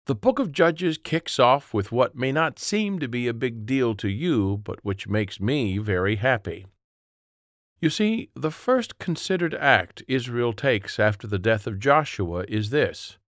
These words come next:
They ask me for direction. If my heart had cockles, they'd have been warmed.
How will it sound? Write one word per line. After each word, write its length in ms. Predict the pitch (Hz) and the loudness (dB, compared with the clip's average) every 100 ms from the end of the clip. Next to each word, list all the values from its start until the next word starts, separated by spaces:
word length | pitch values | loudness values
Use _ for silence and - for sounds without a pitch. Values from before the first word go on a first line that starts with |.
| _ _ _ _ _ _ _ | _ _ _ _ _ _ _
They 180 | 127 131 | -4 -2
ask 380 | 143 165 - - | -2 -2 -4 -2
me 380 | 160 156 95 98 | 0 2 0 -4
for 180 | - | -8
direction. 640 | 123 135 135 104 - 98 _ _ _ _ _ _ _ _ - | -6 0 0 -2 -12 -14 _ _ _ _ _ _ _ _ 0
If 260 | 170 - | 0 0
my 260 | 196 208 226 | -2 0 -2
heart 420 | 185 180 196 202 | 0 0 2 0
had 320 | 160 190 180 | 0 0 -2
cockles, 600 | - 139 104 104 107 113 | 0 2 2 0 -4 -4
they'd 300 | 104 117 147 | 2 2 2
have 120 | 151 143 | -4 -4
been 200 | 151 143 | -2 0
warmed. 580 | 139 113 87 90 90 | 0 0 0 -4 -8